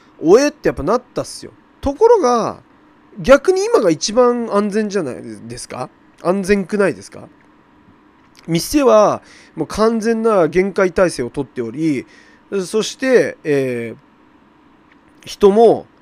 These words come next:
今めっちゃ行きたい風な、あー、風潮があり、まあもう目をき-、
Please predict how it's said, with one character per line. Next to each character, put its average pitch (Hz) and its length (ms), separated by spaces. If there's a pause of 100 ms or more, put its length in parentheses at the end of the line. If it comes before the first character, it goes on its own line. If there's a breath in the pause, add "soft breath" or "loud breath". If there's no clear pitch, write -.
今 143 220
め 123 140
っ 123 160
ち - 100
ゃ 147 40
行 127 120
き - 60
た 127 140
い - 80 (500)
風 165 180
な、 104 220 (120)
あ 123 60
ー、 113 260
風 135 220 (260)
潮 131 200
が 123 120
あ 123 60
り、 117 360 (1200 soft breath)
ま 190 160
あ 156 40
も 151 140
う 143 200
目 226 220
を 180 140
き-、 - 240